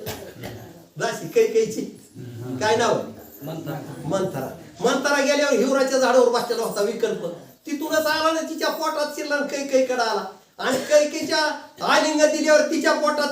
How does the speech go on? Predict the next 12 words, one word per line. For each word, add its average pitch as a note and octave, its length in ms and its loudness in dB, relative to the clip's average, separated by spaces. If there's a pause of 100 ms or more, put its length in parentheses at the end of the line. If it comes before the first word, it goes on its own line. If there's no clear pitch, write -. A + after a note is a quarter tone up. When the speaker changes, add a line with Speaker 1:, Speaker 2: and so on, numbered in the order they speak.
Speaker 1:
शिरला, C#4 300 -4
तिनं C4+ 240 0
राजा B3+ 500 6
दशरथाला B3 560 -2
सांगितलं, A3+ 340 0 (260)
"राम C4 300 6
आणि C4 140 8
लक्ष्मणाला B3+ 420 2
विषय B3 300 0
बदलला G#3+ 400 2
महाराज, F3+ 300 0
हं? D4+ 80 4